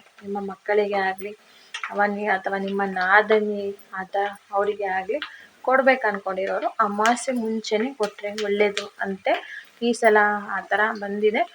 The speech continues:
ಅಮಾವಾಸ್ಯೆ. ಈ ಸಲ ನನಗೆ ಗೊತ್ತಾಗಿರೋದು ಇಷ್ಟೇ ಫ್ರೆಂಡ್ಸ್ ಇನ್ಫಾರ್ಮೇಷನ್. ಈ ಸಲ ಅಮಾವಾಸ್ಯೆ ಒಳಗಡೆ ಬಾಗಿನನ ಕೊಡ್ಬೇಕು ಅಂತ. ಹಾಗೆ ಫ್ರೆಂಡ್ಸ್, ಇನ್ನ ನನ್ ತಮ್ಮನೂ ಬರೋ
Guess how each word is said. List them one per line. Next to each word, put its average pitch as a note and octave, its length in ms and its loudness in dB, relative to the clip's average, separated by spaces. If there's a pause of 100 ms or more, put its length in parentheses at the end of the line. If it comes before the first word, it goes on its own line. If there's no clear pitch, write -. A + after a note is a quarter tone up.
(240)
ಅಮಾವಾಸ್ಯೆ. D4+ 460 2
ಈ A#3 180 2
ಸಲ B3 280 2
ನನಗೆ A3+ 300 0
ಗೊತ್ತಾಗಿರೋದು A3 540 6
ಇಷ್ಟೇ G#3 400 2
ಫ್ರೆಂಡ್ಸ್ G3+ 360 -6
ಇನ್ಫಾರ್ಮೇಷನ್. G#3 720 -2 (420)
ಈ D#4 100 2
ಸಲ C4+ 260 4
ಅಮಾವಾಸ್ಯೆ G#3+ 460 4
ಒಳಗಡೆ G3 400 2
ಬಾಗಿನನ G3+ 600 2 (140)
ಕೊಡ್ಬೇಕು F#3 480 -4
ಅಂತ. F#3 320 -8 (600)
ಹಾಗೆ G#3 200 4
ಫ್ರೆಂಡ್ಸ್, C4+ 420 -2
ಇನ್ನ C4 140 -2 (600)
ನನ್ A3 180 -2
ತಮ್ಮನೂ A3+ 440 2
ಬರೋ G#3+ 400 2